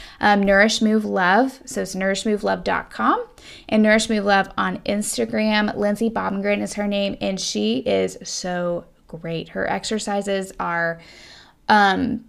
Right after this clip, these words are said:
just so well planned and so well timed. She has a workout calendar she releases every month.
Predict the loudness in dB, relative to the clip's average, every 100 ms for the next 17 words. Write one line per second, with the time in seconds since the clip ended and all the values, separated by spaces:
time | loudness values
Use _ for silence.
0 | -4 -2 6 8 8 6 6 4 2 -4
1 | -6 -2 0 2 0 2 2 2 0 0
2 | 2 2 2 0 0 0 -4 2 4 4
3 | 2 -2 2 4 6 6 4 2 2 4
4 | 4 4 4 2 4 2 0 -10 -20 0
5 | 6 6 6 6 6 4 0